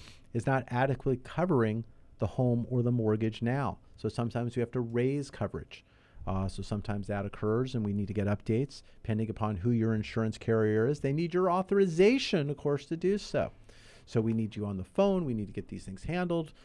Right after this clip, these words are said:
Uh, if you're purchasing, I, of course, want to get the idea of a quote so we can go in and understand,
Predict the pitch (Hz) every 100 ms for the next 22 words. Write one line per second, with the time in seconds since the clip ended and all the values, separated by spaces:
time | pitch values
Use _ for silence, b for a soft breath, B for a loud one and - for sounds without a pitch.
0 | B B 90 90 87 101 98 - 180 -
1 | 160 185 175 135 - 131 127 127 123 123
2 | 117 117 101 110 113 117 107 107 101 98
3 | - - 185 226 - - b b b b
4 | 120 110 107 110 107 107 113 123 139 113
5 | 104 98 95 - 147 156 202